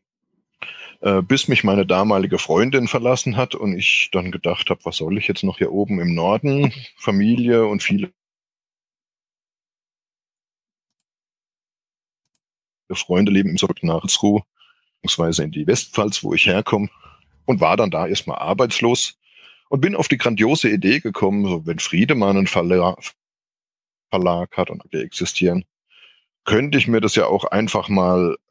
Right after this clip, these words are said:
angucken, wie so ein Verlag arbeitet und dann selbst einen aufmachen und hab mich bei Kosmos beworben für ein Praktikum.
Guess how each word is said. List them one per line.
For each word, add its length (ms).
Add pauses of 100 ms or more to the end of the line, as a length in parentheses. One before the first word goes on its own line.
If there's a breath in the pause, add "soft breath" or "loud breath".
(140)
angucken, 640
wie 80
so 160
ein 80
Verlag 480
arbeitet 760
und 220
dann 200
selbst 360
einen 240
aufmachen 540
und 160
hab 160
mich 140
bei 120
Kosmos 480
beworben 460
für 120
ein 120
Praktikum. 600